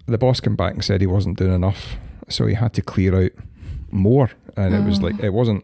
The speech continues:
Speaker 1: like throw out what wasn't needed anymore. It was fill that,
Speaker 2: Yeah.
Speaker 1: fill this carton. I looked in it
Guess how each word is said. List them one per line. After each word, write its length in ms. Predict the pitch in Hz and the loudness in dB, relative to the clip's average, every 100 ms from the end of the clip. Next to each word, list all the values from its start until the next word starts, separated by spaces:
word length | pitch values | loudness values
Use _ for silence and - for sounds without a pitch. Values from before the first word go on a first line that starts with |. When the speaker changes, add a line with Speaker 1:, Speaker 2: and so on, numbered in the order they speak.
| - | -4
Speaker 1:
like 220 | 98 - - - | -6 -8 -18 -18
throw 400 | - - 117 101 | -8 0 4 4
out 260 | 95 - - | 2 -2 -2
what 160 | 95 90 | -2 0
wasn't 420 | 104 101 95 - | -2 -2 -4 0
needed 280 | 120 156 95 | 2 2 0
anymore. 400 | 87 85 90 101 | 0 -2 -2 -4
It 200 | 117 - | -6 -6
was 100 | 107 | -8
fill 420 | - - 139 180 | -6 0 2 4
that, 280 | 170 87 - - _ - - - | 2 0 -2 -10 _ -20 -20 -6
Speaker 2:
Yeah. 220 | 196 175 | -2 0
Speaker 1:
fill 180 | 135 101 | 2 2
this 180 | 92 95 | 0 -2
carton. 500 | - 120 147 90 98 - - - _ _ | -2 -2 -2 -4 -6 -10 -20 -20 _ _
I 60 | 95 | 0
looked 260 | 110 147 113 | 0 2 0
in 100 | 113 | 0
it 160 | 113 | -2